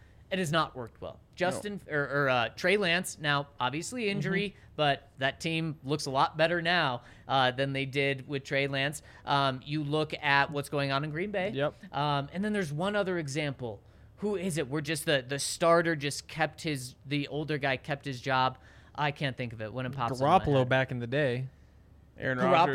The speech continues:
Speaker 2: Rodgers.
Speaker 1: with Brady.
Speaker 3: Back in
Speaker 1: Yes.
Speaker 3: the day.
Speaker 1: Yep, exactly. That's one. Yep, Aaron Rodgers. Um, s-, it's just, and, like,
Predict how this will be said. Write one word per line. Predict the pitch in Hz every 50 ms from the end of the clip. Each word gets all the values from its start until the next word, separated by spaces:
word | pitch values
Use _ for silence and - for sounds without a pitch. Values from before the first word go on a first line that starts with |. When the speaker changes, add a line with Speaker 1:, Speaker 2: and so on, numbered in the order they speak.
| 131
Speaker 2:
Rodgers. | - 175 170 165
Speaker 1:
with | 170 143 135 135
Brady. | 156 151 147 147 147 160 190 196 - - -
Speaker 3:
Back | - 135 139 143 160
in | 151
Speaker 1:
Yes. | 151
Speaker 3:
the | 151
day. | 143 135 127
Speaker 1:
Yep, | 131 143 156 160 -
exactly. | 156 151 139 131 143 135 135 139 - 170 156 147
That's | 135 139 135 147 143 - -
one. | 147 143 147 147 147
Yep, | 123 135 139 139 -
Aaron | 131 135 143 147 143 139
Rodgers. | 135 131 139 139 135 147 156 151 147 147 - - - - - -
Um, | - 147 151 147 143 139 127 117 110 - - - - - - - - - - - - -
s-, | - - 190 -
it's | - 220 - - -
just, | - 214 233 220 - - - -
and, | 220 233
like, | 233 226 208 -